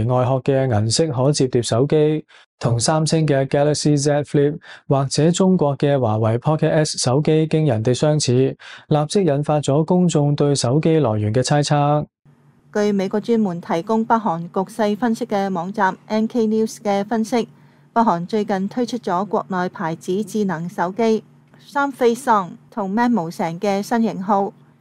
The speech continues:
Speaker 2: 而金正恩使用嘅明顯係中國嘅可摺疊手機。金正恩禁止大多數北韓人使用外國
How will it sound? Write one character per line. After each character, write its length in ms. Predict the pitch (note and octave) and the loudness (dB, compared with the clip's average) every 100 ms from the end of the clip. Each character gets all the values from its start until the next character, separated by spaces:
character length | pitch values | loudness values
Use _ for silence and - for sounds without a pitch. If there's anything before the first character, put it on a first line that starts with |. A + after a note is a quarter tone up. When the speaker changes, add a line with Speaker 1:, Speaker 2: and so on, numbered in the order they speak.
| _ _ - | _ _ -6
Speaker 2:
而 140 | F3+ | -4
金 240 | G#3 A#3 | 0 0
正 180 | A#3 A3 | 2 2
恩 180 | A3+ A#3 | 2 2
使 180 | A#3 F#3+ | 0 0
用 240 | G#3+ G3 | 0 0
嘅 220 | G#3 G#3 - - _ | 2 0 0 -10 _
明 180 | G3+ G3 | -4 0
顯 180 | A#3 C4 | 2 2
係 200 | G#3 G3+ | 0 -2
中 200 | B3+ A#3+ | -2 0
國 160 | G3+ | 0
嘅 240 | G#3+ G3+ G3+ | 0 0 0
可 160 | F#3+ G#3+ | -2 0
摺 160 | G#3 - | -2 -2
疊 160 | F#3 - | -6 -6
手 260 | - F3 G3 | -4 -4 0
機。 360 | A3 A3 A3 - - _ _ _ _ _ _ | 2 2 0 -6 -20 _ _ _ _ _ _
金 180 | D#4 D#4 | -2 0
正 220 | C4+ A3+ | 0 2
恩 220 | C4 B3+ | 2 0
禁 200 | A#3 G#3 | 0 -2
止 160 | G#3 A3 | -2 -4
大 240 | G#3+ F3+ | 0 0
多 160 | F#3+ A3+ | 0 -2
數 160 | A3 G#3 | -2 -2
北 100 | A3+ | -2
韓 260 | A3 F3 F3 | -2 -4 -2
人 220 | E3+ E3 | -2 -4
使 220 | - G#3 | -6 -2
用 160 | G#3+ F#3+ | 0 -2
外 180 | F3+ F3+ | -2 -2
國 140 | G3+ | -2